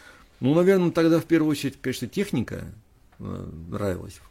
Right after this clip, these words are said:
Философия потом уже <laughs> пришёл в более, так сказать, э, старшем возрасте.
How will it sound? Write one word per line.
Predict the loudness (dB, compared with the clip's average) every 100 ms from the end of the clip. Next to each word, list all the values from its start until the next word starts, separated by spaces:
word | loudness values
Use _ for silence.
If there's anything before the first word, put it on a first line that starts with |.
| _
Философия | -4 -2 -2 -4 -6
потом | -10 -4 -2
уже | -2 -6 -6 -6 -6 -12 -18
<laughs> | -18 -20 -20 -20 -6
пришёл | -4 -2 -4 -4
в |
более, | -2 -2 0 -4
так | -8 -20 _
сказать, | -20 -16 -14 -14
э, | -12 -10 -10
старшем | -10 -2 -2 -2 -6
возрасте. | -2 0 -2 -6 -18